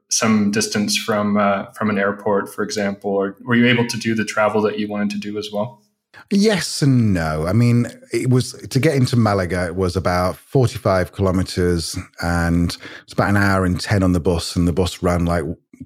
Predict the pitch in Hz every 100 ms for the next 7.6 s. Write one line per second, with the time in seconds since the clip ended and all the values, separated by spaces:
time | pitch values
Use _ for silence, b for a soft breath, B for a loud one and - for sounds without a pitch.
0 | - - 71 - 113 95 95 85 80 -
1 | 98 90 85 85 85 82 82 85 82 87
2 | 85 82 - 85 82 101 87 85 80 76
3 | 82 73 87 85 73 80 90 90 - B
4 | B 107 110 131 123 147 123 117 104 107
5 | 98 - - - 151 143 139 120 101 92
6 | 87 98 95 123 117 107 92 87 - 95
7 | 95 - 76 65 - -